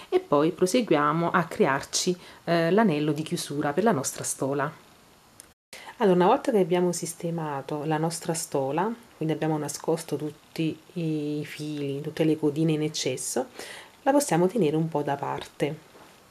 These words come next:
perché ora dobbiamo passare a rivestire, ehm, l'anello di plastica all'uncinetto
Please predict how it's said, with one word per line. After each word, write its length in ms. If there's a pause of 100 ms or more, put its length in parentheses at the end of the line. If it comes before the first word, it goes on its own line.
(880)
perché 280
ora 120
dobbiamo 320
passare 800
a 80
rivestire, 840
ehm, 880
l'anello 560
di 120
plastica 680
all'uncinetto 920